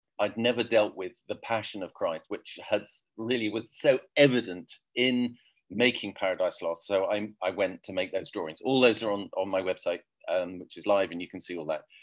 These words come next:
Therefore, I kind of put it in, put it to bed in my mind, and I just waited for the right time,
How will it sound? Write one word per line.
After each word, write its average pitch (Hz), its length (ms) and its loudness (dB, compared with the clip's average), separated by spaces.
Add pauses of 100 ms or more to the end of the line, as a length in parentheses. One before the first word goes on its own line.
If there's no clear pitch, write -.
(420)
Therefore, 147 420 10
I 127 80 8
kind 135 360 0
of 127 140 2 (440)
put 139 100 0
it 120 100 -2
in, 123 380 2 (160)
put 120 120 -4
it 123 100 -6
to 113 80 -8
bed 104 240 6
in 107 100 2
my 101 160 0
mind, 101 420 0 (120)
and 101 160 -2
I 104 100 4
just 107 240 -6
waited 113 460 0
for 101 80 -8
the 101 100 -2
right 107 260 2
time, 95 420 -2